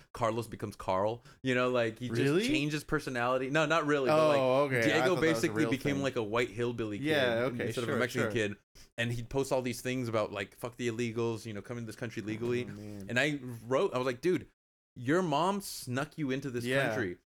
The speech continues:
Speaker 1: His mom adopted him in Mexico using falsified paperwork. And my mom, like, two years ago told me, he's like, "Yeah, 'cause it was easier to, than getting a kid here."
Speaker 2: <laughs>
Speaker 1: I'm not saying that she doesn't love him. I'm not saying that he's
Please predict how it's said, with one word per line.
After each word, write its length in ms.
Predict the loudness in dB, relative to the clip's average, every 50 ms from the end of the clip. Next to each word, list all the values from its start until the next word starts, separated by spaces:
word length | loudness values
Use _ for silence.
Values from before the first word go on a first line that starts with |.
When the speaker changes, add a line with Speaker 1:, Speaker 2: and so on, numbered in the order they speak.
| _ _
Speaker 1:
His 180 | 0 0 0 0
mom 400 | 0 0 0 0 0 0 -2 -4 -4
adopted 500 | -4 -6 -2 -2 -2 -2 -2 -2 -4 -4
him 160 | -4 -4 -4
in 120 | -4 -4 -4
Mexico 440 | -6 -6 -8 -10 -8 -6 -4 -4 -4
using 420 | -4 -6 -8 -8 -6 -6 -8 -8
falsified 560 | -4 -4 -4 -4 -4 -6 -2 0 0 0 0
paperwork. 520 | -2 -4 -4 -4 -4 -4 -4 -4 -6 -6 -6
And 160 | -6 -2 -2
my 80 | -2 -2
mom, 360 | 0 0 0 -2 -2 -4 -6 -4
like, 220 | -4 -4 -4 -6 -10 -18 -20 -20 _ -18
two 240 | -10 -6 -6 -4 -4
years 340 | -4 -4 -4 -4 -2 -2
ago 200 | -2 0 0 -2
told 220 | -2 0 -2 0 0
me, 80 | -2
he's 100 | -2 -4
like, 120 | -6 -6 -2
"Yeah, 160 | -2 0 0
'cause 180 | -2 -4 -2 -2
it 60 | 0 0
was 140 | -2 -4
easier 340 | -6 -10 -10 -8 -10 -10 -8
to, 120 | -8 -10 -8
than 160 | -8 -6 -4
getting 200 | -4 -4 -4 -6 -6
a 40 |
kid 220 | -8 -8 -4 0 0 0 0
here." 260 | 0 0 0 0 -2 -2 -4
Speaker 2:
<laughs> 580 | -6 -6 -6 _ -8 -8 -8 -10 _ -10 -4 -2
Speaker 1:
I'm 100 | 0 0
not 160 | 0 -2 -2
saying 160 | -2 -2 -2
that 100 | -2 -2
she 100 | -2 -2
doesn't 260 | 0 0 0 0 0 0
love 180 | 0 0 0
him. 140 | -2 -4 -2
I'm 80 | -2 -2
not 140 | -4 -4
saying 220 | -4 -4 -4 -2 -2
that 100 | -4 -4
he's 220 | -6 -8 -10 -10